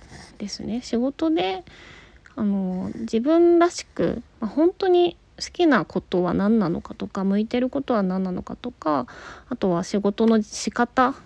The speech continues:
ですよね。まあ、時間とか環境とかっていうところがどういう状態だったら、まあ、自分が満足できるのかっていうのを整理して、まあ、そういう場所に選び直したいなっていうところがまずひ-、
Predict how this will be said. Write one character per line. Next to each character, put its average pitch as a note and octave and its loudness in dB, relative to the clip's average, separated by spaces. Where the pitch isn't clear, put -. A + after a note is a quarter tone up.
で A3 0
す - -6
よ - -4
ね。 F3 0
ま F#3 0
あ、 F3+ -4
時 F3+ -4
間 F#3 -2
と F#3+ -2
か D#3+ -4
環 F#3 -2
境 F#3 -2
と A3 -4
か - -8
っ - -20
て B3+ -2
い C4 4
う C4+ 0
と C#4 -4
こ D4+ 0
ろ D#4 2
が A3 0
ど A3+ 0
う G4 0
い G4 0
う F4+ 0
状 F#4 0
態 F4+ 0
だ F4+ 2
っ F4 -2
た B3+ 2
ら、 B3 2
ま A3 0
あ、 - 2
自 G3 -2
分 G3 0
が G3+ -2
満 G#3 2
足 F#3+ -4
で F#3 -6
き F#3 -6
る F3 -2
の F3+ -4
か - -10
っ - -20
て B3+ -4
い C4 0
う C4+ 2
の B3+ 2
を G#3+ -2
整 A#3+ 0
理 G3 0
し - -8
て、 B3 -2
ま G#3 2
あ、 - 0
そ G3+ -4
う F#3+ -2
い F#3+ 0
う F#3+ -2
場 G3 -4
所 G3+ -6
に F#3+ -2
選 G3 2
び G3+ 4
直 G#3+ 4
し - -8
た D#4 0
い D4 2
な C#4 2
っ E4 0
て - -6
い F#3 -8
う F3+ -4
と G3+ -14
こ - -10
ろ - -6
が D#4 0
ま A3 -2
ず E3 -8
ひ-、 - -18